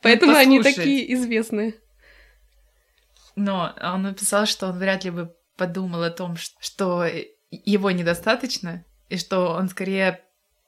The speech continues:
Speaker 2: бы увидел эту картину как, э,
Speaker 1: Круто.
Speaker 2: к-, возбуждение и сексуально.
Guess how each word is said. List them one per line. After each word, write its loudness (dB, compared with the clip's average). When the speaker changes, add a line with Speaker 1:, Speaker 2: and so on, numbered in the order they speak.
Speaker 2:
бы -6
увидел -4
эту -4
картину -6
как, -8
э, -8
Speaker 1:
Круто. -4
Speaker 2:
к-, -8
возбуждение -4
и -6
сексуально. -12